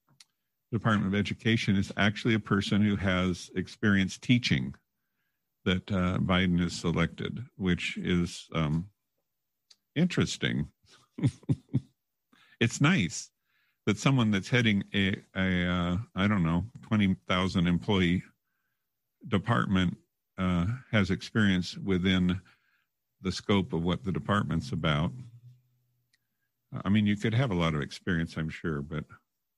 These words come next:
it'd be good to have some that's, uh, applicable. Uh,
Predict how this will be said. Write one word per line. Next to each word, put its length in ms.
it'd 160
be 100
good 220
to 60
have 180
some 260
that's, 380
uh, 100
applicable. 720
Uh, 520